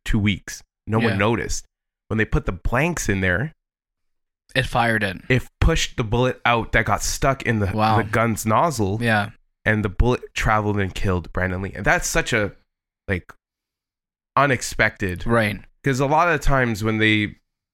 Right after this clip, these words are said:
Speaker 1: they do this, like, you think they would check the gun or, like, figure out, like,
Speaker 2: Which
Speaker 1: you would
Speaker 2: they
Speaker 1: see
Speaker 2: should,
Speaker 1: it,
Speaker 2: right?
Speaker 1: right?
Speaker 2: There's,
Speaker 1: But
Speaker 2: they were clearly dropping protocols on this film.
Speaker 1: Yeah.
Speaker 2: If you already had a couple misfires,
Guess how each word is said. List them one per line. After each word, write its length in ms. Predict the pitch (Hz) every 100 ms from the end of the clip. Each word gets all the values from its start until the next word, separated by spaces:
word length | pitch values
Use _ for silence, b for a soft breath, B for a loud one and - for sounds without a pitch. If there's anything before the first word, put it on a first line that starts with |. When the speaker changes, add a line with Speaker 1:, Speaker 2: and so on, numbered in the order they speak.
| -
Speaker 1:
they 120 | 113
do 180 | 101 131
this, 340 | 117 101 - -
like, 220 | 101 95
you 80 | 110
think 300 | - 143 -
they 100 | 104
would 240 | 92 - - _ _ _ _ -
check 300 | - 90 -
the 80 |
gun 560 | 92 110 120 117 113 107
or, 140 | 98
like, 220 | 98 95 - _
figure 360 | - 110 101 104
out, 80 | 87
like, 60 |
Speaker 2:
Which 120 | 170
Speaker 1:
you 60 | 131
would 60 | 147
Speaker 2:
they 40 |
Speaker 1:
see 40 | 135
Speaker 2:
should, 320 | - 208 131
Speaker 1:
it, 100 | 104
Speaker 2:
right? 140 | 120
Speaker 1:
right? 80 | 113
Speaker 2:
There's, 160 | 147 143
Speaker 1:
But 300 | 120 139 -
Speaker 2:
they 100 | 151
were 100 | 147
clearly 420 | - 165 165 131
dropping 760 | 120 127 123 127 131 123 117 B B B _
protocols 580 | 156 190 185 - 104 110
on 140 | 107
this 160 | 101 -
film. 200 | - 160
Speaker 1:
Yeah. 120 | 117
Speaker 2:
If 140 | 113 131
you 100 | 127
already 180 | 123 120
had 180 | 110 - -
a 80 | 117
couple 380 | - 127 156
misfires, 760 | 131 113 - 104 98 92 107